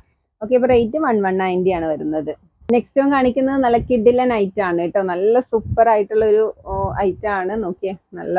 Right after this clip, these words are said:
മോഡസ്റ്റ് വെയർ ആയിട്ട് ചൂസ് ചെയ്യാൻ പറ്റിയ നല്ല ലെങ്ത്തിൽ വരുന്ന ഗൗൺ ആണ് കേട്ടോ. സൂപ്പർ ഐറ്റം ആണ്. ആ, സ്ലീവ് ഒക്കെ നോക്കിയേ, നല്ല ക്യൂട്ട് ആയിട്ടുള്ള സ്ലീവ് ആണ് വന്നിരിക്കുന്നത്. പഫ് സ്ലീവ് ആണ്.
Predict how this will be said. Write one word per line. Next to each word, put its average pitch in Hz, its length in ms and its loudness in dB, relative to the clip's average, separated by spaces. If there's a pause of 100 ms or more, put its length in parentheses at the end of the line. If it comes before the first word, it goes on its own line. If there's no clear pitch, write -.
(100)
മോഡസ്റ്റ് 180 440 0
വെയർ 180 200 0
ആയിട്ട് 175 240 -2
ചൂസ് 180 220 -4
ചെയ്യാൻ 170 220 -4
പറ്റിയ 180 200 -6 (100)
നല്ല 165 160 0 (100)
ലെങ്ത്തിൽ 170 440 -2
വരുന്ന 170 320 -2
ഗൗൺ 151 320 2
ആണ് 147 180 -2
കേട്ടോ. 170 200 -4 (960)
സൂപ്പർ 190 340 0 (120)
ഐറ്റം 170 320 -6
ആണ്. 175 160 0 (420)
ആ, 165 260 -2
സ്ലീവ് 185 320 0
ഒക്കെ 190 180 -2
നോക്കിയേ, 190 280 -4 (320)
നല്ല 160 140 -6 (120)
ക്യൂട്ട് 180 340 -2
ആയിട്ടുള്ള 175 400 -2
സ്ലീവ് 175 280 0
ആണ് 180 160 0
വന്നിരിക്കുന്നത്. 175 500 -4 (100)
പഫ് 175 240 -2
സ്ലീവ് 180 380 0
ആണ്. 185 160 -2